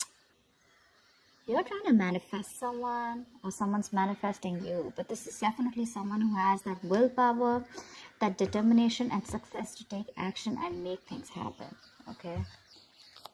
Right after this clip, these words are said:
Could be a little manipulative energy, but with a one here, I mean, you're starting over or you're just going back to square one with starting something new.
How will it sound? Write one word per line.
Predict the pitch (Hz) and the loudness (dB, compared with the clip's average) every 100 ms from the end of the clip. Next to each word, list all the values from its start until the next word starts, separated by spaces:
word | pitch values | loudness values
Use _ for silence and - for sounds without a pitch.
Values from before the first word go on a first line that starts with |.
| - | -10
Could | - 240 | 0 0
be | 233 | 2
a | |
little | 392 330 262 | 4 4 4
manipulative | 214 202 - 185 170 180 214 | 4 2 -2 0 2 2 0
energy, | 220 226 226 233 240 233 | 0 -2 -2 -2 -2 0
but | 381 196 | 0 2
with | 190 | 2
a | 175 | 2
one | 151 175 247 | 4 4 2
here, | 247 269 269 262 262 - | 0 -2 -2 -2 -2 -2
I | 220 | -2
mean, | 220 214 214 220 - - | 0 0 0 -4 -8 6
you're | 254 | 6
starting | - - 226 214 233 | 6 2 2 4 4
over | 208 196 214 240 - | 2 2 4 4 4
or | 185 190 | 0 2
you're | 180 185 185 | 2 2 0
just | 196 190 196 - - - - - - - - | 0 -2 -2 -4 -4 -4 -6 -10 -12 -14 2
going | 208 220 | 6 6
back | 202 190 214 | 8 6 4
to | 233 | -2
square | 226 - 196 190 | -4 2 4 4
one | 165 185 226 | 4 4 4
with | 190 - | 0 0
starting | 190 180 180 | 0 0 0
something | 185 175 175 170 | -2 -2 -2 -2
new. | 170 160 | -2 -2